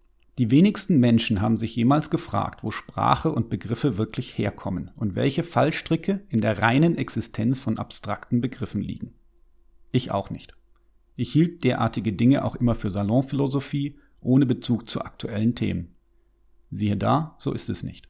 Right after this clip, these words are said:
Was, wenn Sprache das Gegenteil von dem ist, was Plato dachte? Nehmen wir folgende Geschichte. Stellt euch eine Urhorde vor, wie sie in einer steinzeitlichen Wälderlandschaft lebt. Am Fluss findet eines ihrer Mitglieder zum ersten Mal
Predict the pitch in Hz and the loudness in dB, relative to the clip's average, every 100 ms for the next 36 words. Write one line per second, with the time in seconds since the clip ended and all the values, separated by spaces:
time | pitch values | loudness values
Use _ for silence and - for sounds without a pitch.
0 | _ _ _ _ 117 175 - - - 113 | _ _ _ _ 4 4 0 -12 -4 -2
1 | - 104 110 - 139 98 - 117 127 160 | -2 -2 -2 0 -4 -4 -6 -2 0 0
2 | 160 151 147 151 143 143 131 151 - - | 2 0 2 0 2 2 2 -2 -4 -8
3 | 139 135 - 139 117 107 90 - - - | -6 -4 2 2 2 0 -8 -10 -14 -16
4 | _ _ _ _ _ _ 113 113 135 143 | _ _ _ _ _ _ 2 4 4 4
5 | 151 107 98 107 113 127 104 - - - | 2 -2 0 -2 -2 -4 -6 -8 -16 -18
6 | _ _ _ _ _ - - 143 165 170 | _ _ _ _ _ -16 2 4 4 2
7 | 185 202 - 147 151 151 135 120 101 101 | 0 0 -2 4 4 4 6 4 4 -2
8 | 98 - 92 92 - - 120 113 123 113 | -6 -8 -8 -8 -12 -2 0 0 -2 -2
9 | 107 101 - - - - 120 160 - 156 | -4 -6 -10 -16 -10 -2 2 2 2 -2
10 | - 147 - 117 107 113 117 101 107 - | 0 -2 0 0 0 0 0 0 -2 -4
11 | - 101 85 - - - _ - _ - | -6 -8 -8 -10 -20 -20 _ -20 _ -20
12 | _ _ - 101 - 135 220 - - 135 | _ _ -6 -4 0 2 4 0 -2 2
13 | 127 123 107 113 143 165 - 120 101 120 | 2 2 -2 2 2 0 -2 -2 2 0
14 | - - 165 175 170 120 - 107 117 - | 0 -4 -2 -2 -2 -4 -2 -2 -4 -2
15 | 127 135 | 0 2